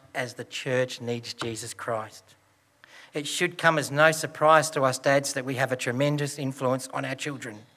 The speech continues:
I remember a mentor once said to me, um, and they said, uh, "What I do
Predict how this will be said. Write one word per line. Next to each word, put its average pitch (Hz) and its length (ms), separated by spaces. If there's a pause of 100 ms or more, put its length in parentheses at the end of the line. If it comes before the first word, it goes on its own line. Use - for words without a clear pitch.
(440)
I 175 60
remember 165 520
a 143 60
mentor 139 600 (220)
once 151 300
said 165 300
to - 120
me, 123 380 (800)
um, 127 400 (920)
and 131 160
they - 100
said, 135 380
uh, 131 200
"What 151 240
I 156 140
do 185 400